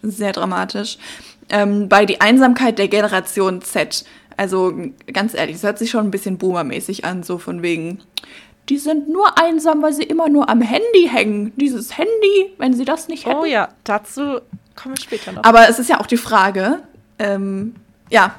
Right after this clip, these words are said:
Speaker 1: genau, es ist ja auch die Frage, woran liegt es jetzt, ähm, oder ist es überhaupt so, dass wir immer einsamer werden? Und wenn ja, woran liegt es?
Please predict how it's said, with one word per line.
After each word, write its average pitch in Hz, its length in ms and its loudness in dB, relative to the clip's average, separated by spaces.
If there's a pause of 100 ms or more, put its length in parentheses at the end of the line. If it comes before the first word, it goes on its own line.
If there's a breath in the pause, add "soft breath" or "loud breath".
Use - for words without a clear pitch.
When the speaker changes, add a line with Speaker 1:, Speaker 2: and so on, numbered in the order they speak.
Speaker 1:
genau, 233 200 2
es 180 80 -4
ist 190 80 -6
ja 208 100 -2
auch 226 80 -2
die - 100 -12
Frage, 196 440 0 (280 loud breath)
woran 202 340 0
liegt 254 180 -6
es 214 140 -8
jetzt, - 400 -6
ähm, 180 500 -8 (100)
oder 202 280 2
ist 240 100 -2
es 269 80 -6
überhaupt 202 460 -6
so, 180 260 -6 (420 loud breath)
dass - 320 -2
wir 202 80 0
immer 185 220 -6
einsamer 185 500 -6
werden? 190 420 -2
Und 190 280 -8
wenn 185 160 -8
ja, 185 380 -4 (480 loud breath)
woran 185 280 -4
liegt 247 280 -6
es? - 320 -10